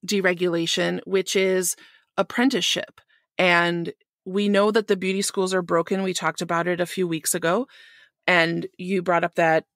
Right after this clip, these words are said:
fabulous alternative of apprenticeship. I know apprenticeship does happen in Michigan, but I don't think it's very prevalent in barbering, but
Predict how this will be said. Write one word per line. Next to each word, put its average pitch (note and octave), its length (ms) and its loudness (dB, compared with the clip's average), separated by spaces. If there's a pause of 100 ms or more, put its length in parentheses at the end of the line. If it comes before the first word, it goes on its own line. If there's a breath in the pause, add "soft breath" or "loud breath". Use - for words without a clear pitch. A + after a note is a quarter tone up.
(160)
fabulous F3+ 580 0
alternative F#3 680 0
of F#3 120 -6
apprenticeship. F3 720 -4 (360 soft breath)
I G3+ 120 2
know D4 160 4
apprenticeship C#4+ 580 -2
does G#3 240 2
happen G#3+ 480 0
in F3 220 -2
Michigan, F3 480 -2
but E3 100 0
I E3+ 80 2
don't G#3+ 300 0
think C4+ 160 -6
it's - 140 -4
very F3+ 180 2
prevalent D#3+ 500 -2
in D#3 140 -4
barbering, C#3+ 520 -2
but D3 200 2